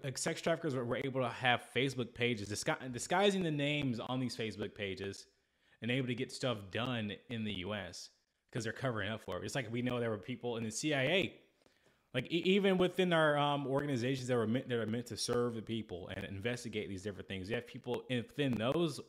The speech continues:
um, organizations are the people who are committing these crimes and covering up these crimes.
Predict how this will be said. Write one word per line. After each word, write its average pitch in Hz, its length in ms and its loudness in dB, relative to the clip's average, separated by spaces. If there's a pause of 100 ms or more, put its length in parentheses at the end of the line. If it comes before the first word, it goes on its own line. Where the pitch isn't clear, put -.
(100)
um, 98 440 -2 (520)
organizations 104 580 0
are 98 60 -2
the 98 40 -8
people 104 380 -4
who 110 220 -2
are 92 120 2
committing 127 540 -2
these 95 180 -4
crimes 87 360 -6
and 92 80 -16
covering 131 500 -6
up 160 220 -4
these 92 200 -10
crimes. - 600 -12